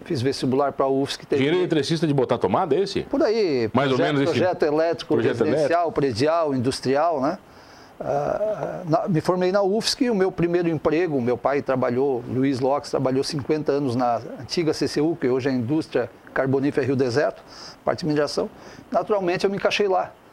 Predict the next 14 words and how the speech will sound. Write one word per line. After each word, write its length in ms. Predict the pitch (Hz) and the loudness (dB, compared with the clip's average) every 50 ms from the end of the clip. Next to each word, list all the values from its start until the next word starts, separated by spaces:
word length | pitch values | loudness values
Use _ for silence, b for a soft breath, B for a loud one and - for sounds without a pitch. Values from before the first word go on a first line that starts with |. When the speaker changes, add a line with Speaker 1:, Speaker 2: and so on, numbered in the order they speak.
| B B B B B B - | B B B B B B -8
Speaker 1:
Entrei 160 | - - 139 | -4 -2 -2
como 180 | 127 - 147 143 | 0 0 0 0
engenheiro 260 | 139 113 139 139 127 | 2 2 2 2 2
eletricista, 680 | 135 135 143 143 - 165 - - 160 170 208 - - - | 2 2 2 2 0 -2 0 0 0 -2 0 0 -2 -4
fiquei 260 | - - - 147 143 | -4 -2 -2 -2 0
dois 280 | 131 156 165 156 120 131 | 2 0 0 2 0 0
anos 280 | 156 165 180 165 156 | 0 0 -2 -2 -2
e 60 | 190 | -2
por 160 | 175 - 196 185 | -2 -2 -2 -2
opção, 480 | 185 185 - - - 160 175 180 151 | -2 -4 -4 -2 -2 0 0 0 0
né, 320 | 135 143 147 143 127 110 - B B B B B B B - | 0 0 0 0 -2 -4 -6 B B B B B B B -4
pra 140 | - - 123 | -2 -2 -2
buscar 600 | 127 123 - - 135 139 143 135 127 117 101 - B B B B B B B B B B - - - - - - - | 0 -4 -4 -2 0 0 0 0 0 -2 -4 -6 B B B B B B B B B B -20 -20 -20 -20 -20 -10 -4
ten-, 180 | - 151 151 | -2 -2 -2